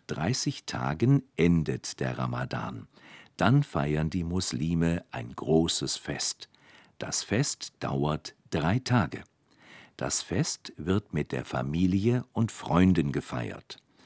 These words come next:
Zum Fest gehören gemeinsames Beten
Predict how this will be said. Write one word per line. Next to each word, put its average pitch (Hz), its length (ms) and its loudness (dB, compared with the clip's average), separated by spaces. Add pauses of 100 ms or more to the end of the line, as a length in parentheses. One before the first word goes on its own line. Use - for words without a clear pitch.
(340)
Zum 170 320 6
Fest - 640 -4
gehören 90 640 4 (300)
gemeinsames 73 1000 0
Beten 101 680 2